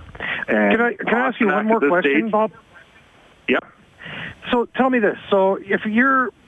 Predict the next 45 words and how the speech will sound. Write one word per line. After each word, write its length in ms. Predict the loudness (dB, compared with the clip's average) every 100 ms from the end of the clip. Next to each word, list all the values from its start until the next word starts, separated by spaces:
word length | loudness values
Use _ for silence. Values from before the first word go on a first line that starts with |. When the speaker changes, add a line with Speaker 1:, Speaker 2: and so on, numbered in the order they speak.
| -20 -4
Speaker 2:
and, 340 | -2 2 2 2
uh, 100 | 0
you 100 | 0
know, 140 | 2 4
the 100 | 4
Leafs, 280 | 2 0 0
obviously, 600 | 0 0 -2 0 2 0 -4 -14 -2
if 140 | -2 -2 -2
they're, 220 | 0 2
they're, 260 | 2 2 2
they're 180 | 0 0
seeing 220 | 0 0
some 140 | 0 2
early 220 | 2 2
success. 440 | 0 -2 0 0 -2 -10 -18 _ -16 -14 -6 -4
If 120 | 0
you're 460 | 2 2 4 2 0 -4
a 100 | -2
guy 280 | 0 0 0
like 200 | 0 -2
Connor 240 | 0 0 0
Mc-, 200 | -2 -6 -6 -2
uh, 240 | 0 0
Connor 220 | 0 -2 -2
McDavid, 400 | -2 0 0 -2
okay, 280 | -2 0 -2 -4 -2
and 180 | 0 2
you've 180 | 0
got, 360 | 2 2 2 -2 -6 -16 -14 -14 -14 -2
you 100 | 0
know, 140 | 0
you're, 460 | -2 0 2 2 -2 _ -20 -20 -2
you 140 | -2 0
see 180 | 0 2 0 -4
what's 280 | -2 0 0
going 260 | 2 2 2
on 320 | 2 2 0
with 220 | 2 2
a 60 | 2
guy 240 | 2 2
like 200 | 2 2
Austin 360 | 0 -2 0 0
Matthews, 420 | 0 -2 -2 -2
and 120 | 0 2
he's, 160 | 0